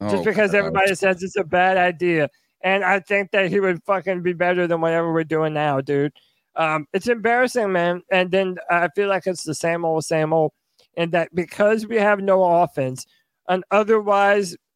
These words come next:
Speaker 1: re-, you know, good to really good Panthers defense, they're out there for three quarters fighting their ass off.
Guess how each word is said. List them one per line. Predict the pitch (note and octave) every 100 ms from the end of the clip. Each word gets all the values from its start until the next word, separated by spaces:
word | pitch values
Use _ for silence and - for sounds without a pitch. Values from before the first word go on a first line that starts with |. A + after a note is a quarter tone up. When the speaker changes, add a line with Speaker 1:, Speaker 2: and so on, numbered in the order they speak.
| _ _ _
Speaker 1:
re-, | D3+ D3+ F#3+ -
you | G#3+
know, | G#3 D#3+ D#3+
good | G3 A#3+ C4
to | G3 G#3+
really | E3+ G#3 A3+
good | G3 E3+ G3+ F3+
Panthers | F#3 F#3+ G3 F3 D3
defense, | - F#3 C4 F3 D3+ D3 - _ _ _ _ _
they're | G3+ F#3+
out | G#3 B3
there | A3+ A3
for | - F3 -
three | A3+ A#3+
quarters | - A#3+ G#3+ E3+ -
fighting | - G#3+ G#3+ A3+
their | G#3+
ass | G3+ A#3+ D4+ -
off. | F3+ C#3 C#3+